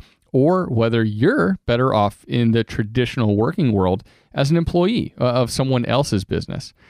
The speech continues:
And this question feels, I think, even more relevant, Matt, given the circumstances we find ourselves in, with some people being furloughed from a business or let go completely, uh, industries kind of in turmoil. Um, certain sectors are doing incredibly well. Other sectors of the economy are suffering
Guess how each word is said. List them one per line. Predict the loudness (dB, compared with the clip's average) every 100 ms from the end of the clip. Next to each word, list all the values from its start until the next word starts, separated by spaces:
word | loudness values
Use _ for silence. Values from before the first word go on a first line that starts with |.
| _ _
And | 0
this | 0 0
question | -4 -2 -2 -2 -2
feels, | 0 0 2 0 -4
I | -4
think, | -4 -2
even | -2 0
more | 0 0
relevant, | 2 2 0 0
Matt, | -2 -2 -2
given | -4 -4
the | -4
circumstances | -4 -4 -4 -4 -2 -2 -2
we | -4
find | -4 -2 0 0
ourselves | 0 0 0 0
in, | 0 0 -4 _ -14 -2
with | 0 0 -8
some | -6 -2
people | -2 -2
being | -4 -4
furloughed | -4 -2 2 2 0
from | -2 0
a |
business | 0 2 0 -4 -12 -8
or | 0 0 0
let | 0 0
go | 0
completely, | 0 -2 -2 0 0 -2 -8 _
uh, | -6 -4 -2
industries | 0 0 0 2 2 0
kind | -2 -2
of | -2
in | -2 -4
turmoil. | -2 -2 0 2 0 -2 -8 -20 _
Um, | -4 -4 -4
certain | -2 -2 0
sectors | -2 0 0 0
are | -2
doing | 0 0 0
incredibly | -2 -2 -2 -4 -4
well. | 0 2 2 0
Other | 0 2 2 0
sectors | -2 -2 0 0
of |
the | 0 0
economy | 0 -2 0 0
are | -2
suffering | -2 -4 -2 -2